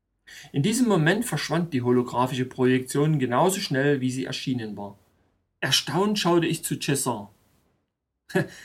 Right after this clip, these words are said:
„Sie haben uns sogar eine Instruktionsanweisung hinterlassen, nicht wahr?“, sagte er lachend.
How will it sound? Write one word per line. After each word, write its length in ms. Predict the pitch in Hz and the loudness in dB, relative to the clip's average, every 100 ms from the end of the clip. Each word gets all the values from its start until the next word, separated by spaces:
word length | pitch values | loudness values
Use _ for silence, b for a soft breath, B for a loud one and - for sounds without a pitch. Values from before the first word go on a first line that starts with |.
| B B | B B
„Sie 160 | - 165 | 4 8
haben 160 | 170 | 8
uns 160 | 190 165 | 8 4
sogar 220 | 165 165 | 4 6
eine 180 | 160 160 | 6 4
Instruktionsanweisung 1040 | 156 - 147 - 220 208 147 131 139 131 | 2 0 0 2 2 2 2 4 4 2
hinterlassen, 500 | 131 127 123 123 123 | 2 2 2 2 0
nicht 180 | 120 117 | -2 -2
wahr?“, 300 | 123 156 170 - _ _ - _ | 0 2 0 -8 _ _ -20 _
sagte 380 | - 113 113 120 | -8 -8 -6 -8
er 140 | 117 | -6
lachend. 420 | 113 110 113 101 | -6 -8 -12 -16